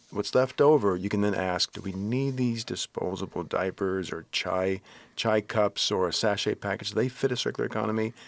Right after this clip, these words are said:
If they don't, find a way to get rid of 'em. When communities do that, they can reduce the residuals down to, like, ten or twenty percent and divert the rest in responsible ways. That is so much more affordable and scalable.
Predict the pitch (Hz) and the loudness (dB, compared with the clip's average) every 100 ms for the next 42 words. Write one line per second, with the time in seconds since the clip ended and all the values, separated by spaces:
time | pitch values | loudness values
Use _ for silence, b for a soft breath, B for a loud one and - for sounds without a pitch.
0 | B - 139 131 165 135 - b b b | B -4 0 2 2 0 -4 b b b
1 | b - 98 117 120 127 117 131 139 - | b -6 -2 0 2 0 0 -2 -2 -8
2 | - b b 127 120 - 170 196 170 143 | -18 b b -4 -4 -4 -4 -2 -4 -2
3 | 135 131 156 - - b b b - 135 | -2 -2 -4 -6 -12 b b b -4 0
4 | 190 156 127 127 113 110 95 117 160 98 | 2 2 2 2 2 2 2 2 2 0
5 | 87 90 90 90 85 90 - b b b | 0 0 0 -4 -6 -8 -12 b b b
6 | - - - 135 - 135 135 - - 98 | -12 -10 -6 -6 -6 -6 -6 -4 -4 -4
7 | 80 - 98 95 107 135 - 110 131 104 | -6 -6 -8 0 2 2 0 0 0 0
8 | - 92 - - 104 117 110 101 117 110 | -4 -4 -4 -4 -4 -4 -4 -4 -4 -4
9 | - - - b b b b - 127 131 | -8 -10 -12 b b b b -4 -2 0
10 | - - 165 165 151 135 117 - - 101 | 2 2 0 -2 -4 -2 -4 -4 -4 -4
11 | 87 - - B B B 120 131 135 - | -4 -8 -14 B B B -2 0 2 2
12 | 110 98 85 76 | 2 2 0 -6